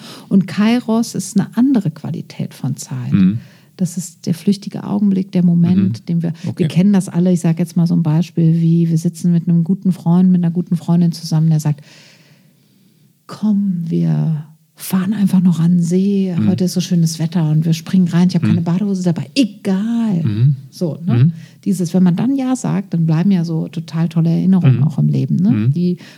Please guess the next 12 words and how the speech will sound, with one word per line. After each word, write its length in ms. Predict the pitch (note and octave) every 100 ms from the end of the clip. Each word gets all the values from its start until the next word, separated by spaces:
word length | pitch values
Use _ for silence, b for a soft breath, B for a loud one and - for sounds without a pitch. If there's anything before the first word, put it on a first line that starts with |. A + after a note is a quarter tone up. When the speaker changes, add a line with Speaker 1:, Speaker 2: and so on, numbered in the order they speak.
| B
Speaker 1:
uns 160 | F3+ E3
jetzt 180 | E3
vielleicht 300 | - D#3+ E3 -
auch 120 | -
alle 220 | F#3+ F3+
gerade 300 | F3 F3 F3
so 100 | E3+
in 60 | E3
den 40 | D#3+
Kopf 280 | A3 -
kommen. 300 | - D3 - -
Speaker 2:
Mhm. 260 | G#2 G#2+